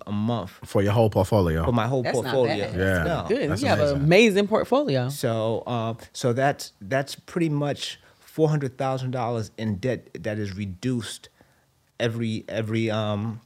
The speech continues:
Speaker 1: every year. So then on top of that, you, we have the two percent, the two percent that grows.
Speaker 2: Appreciation.
Speaker 1: Appreciation.
Speaker 2: Mm-hmm.
Speaker 1: So between that, you know, and, uh, so that's another, you know, um,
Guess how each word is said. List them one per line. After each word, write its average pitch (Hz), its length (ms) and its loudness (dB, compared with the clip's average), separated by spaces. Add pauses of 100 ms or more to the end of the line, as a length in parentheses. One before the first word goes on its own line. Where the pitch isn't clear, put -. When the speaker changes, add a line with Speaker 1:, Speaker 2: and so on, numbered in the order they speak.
(300)
Speaker 1:
every 113 260 0
year. 110 360 -2 (500)
So 113 220 0
then 120 440 2 (160)
on 113 160 0
top 147 300 -4
of 104 200 -6
that, 107 340 -2 (240)
you, 120 160 -8
we 113 200 -4
have 110 200 -2
the 104 80 -4
two - 220 -4
percent, 113 460 -4 (640)
the 117 80 -8
two 143 160 -2
percent 131 380 -2
that 101 140 -2
grows. 98 100 -2
Speaker 2:
Appreciation. 104 760 2
Speaker 1:
Appreciation. 127 880 -4
Speaker 2:
Mm-hmm. 92 260 -4 (180)
Speaker 1:
So 107 600 -2 (140)
between 120 440 -2
that, 139 520 -2
you 120 100 -2
know, 107 280 -2
and, 107 180 -2
uh, 55 280 -8
so - 200 -6
that's 120 180 -4
another, 120 480 -4
you 123 100 -6
know, 110 360 -4
um, 104 420 -10